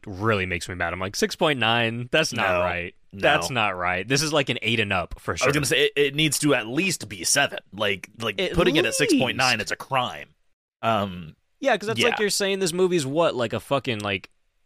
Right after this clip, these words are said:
Speaker 1: like, a three or something, maybe? Like,
Speaker 2: Ugh. Ugh.
Speaker 1: it's not a three. This is
Speaker 2: No.
Speaker 1: not a three. I can say that right now. Why, right? We can say that?
Speaker 2: Oh,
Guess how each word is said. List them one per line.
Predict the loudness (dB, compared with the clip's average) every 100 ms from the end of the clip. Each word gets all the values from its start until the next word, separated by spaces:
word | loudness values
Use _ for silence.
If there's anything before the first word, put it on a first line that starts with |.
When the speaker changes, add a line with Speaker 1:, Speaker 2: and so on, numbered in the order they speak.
| -6
Speaker 1:
like, | -2
a | -2
three | -4 -8 -4 -4 -4 -4 -6
or | -6
something, | -8 -8 -8
maybe? | -6 -6 -6 -8 -4
Like, | 0 2 2
Speaker 2:
Ugh. | -4 -8 _ _ _ -2
Ugh. | -2 -2 -8 -4
Speaker 1:
it's | 0
not | 2 2
a |
three. | 0 0 2 2 0 _ -6
This | 0 2
is |
Speaker 2:
No. | 4
Speaker 1:
not | 4 2
a |
three. | 0 0 2 2
I | 2
can | 0
say | 0
that | 2 2
right | 2 0
now. | 0 0
Why, | 2 2 4
right? | 2 2
We | 0
can | -2
say | 0 2
that? | 2 0 -6 -4
Speaker 2:
Oh, | 2 2